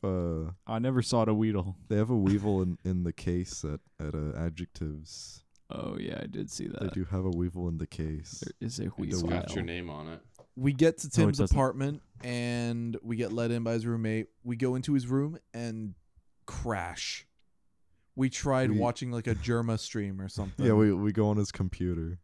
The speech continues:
Speaker 4: We go on his
Speaker 3: Yeah,
Speaker 4: computer.
Speaker 3: 'cause
Speaker 4: we
Speaker 3: I
Speaker 4: pull
Speaker 3: was at work that day.
Speaker 1: Yeah,
Speaker 3: I couldn't,
Speaker 1: he got off
Speaker 3: I
Speaker 1: at
Speaker 3: couldn't get off that day.
Speaker 1: six.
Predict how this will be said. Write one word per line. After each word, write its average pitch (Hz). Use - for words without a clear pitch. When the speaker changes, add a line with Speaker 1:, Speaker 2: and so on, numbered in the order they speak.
Speaker 4:
We 123
go 139
on 165
his 147
Speaker 3:
Yeah, -
Speaker 4:
computer. 147
Speaker 3:
'cause 131
Speaker 4:
we 120
Speaker 3:
I 123
Speaker 4:
pull -
Speaker 3:
was 143
at 135
work 107
that -
day. 73
Speaker 1:
Yeah, 98
Speaker 3:
I 82
couldn't, 127
Speaker 1:
he 123
got 113
off 113
Speaker 3:
I 110
Speaker 1:
at -
Speaker 3:
couldn't 113
get 98
off 101
that 82
day. 82
Speaker 1:
six. 80